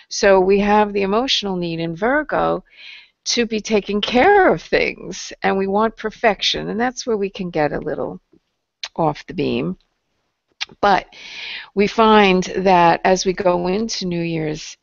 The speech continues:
Eve day, it's a, it's a fabulous day. It's one of the most unusually good New Year's <laughs> Eve days that I've seen in a while.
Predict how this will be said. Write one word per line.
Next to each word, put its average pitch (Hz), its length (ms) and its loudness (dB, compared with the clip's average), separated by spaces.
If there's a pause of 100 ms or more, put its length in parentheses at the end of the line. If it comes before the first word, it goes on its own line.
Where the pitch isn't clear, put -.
Eve 208 400 -6
day, - 600 -4
it's - 260 -6
a, 196 300 -2
it's - 160 -10
a 196 60 -10
fabulous 208 600 -2
day. 160 480 -6 (800)
It's 196 200 0
one 214 140 4
of 214 100 4
the 208 100 4
most 196 500 0 (240)
unusually 214 840 2
good 185 460 2
New 185 160 -4
Year's 175 400 -4 (200)
<laughs> - 180 -20
Eve 196 380 0
days - 840 -6 (460)
that 214 200 6
I've 220 260 4
seen 165 320 -4
in 208 160 -2
a 254 100 -2
while. 285 680 -4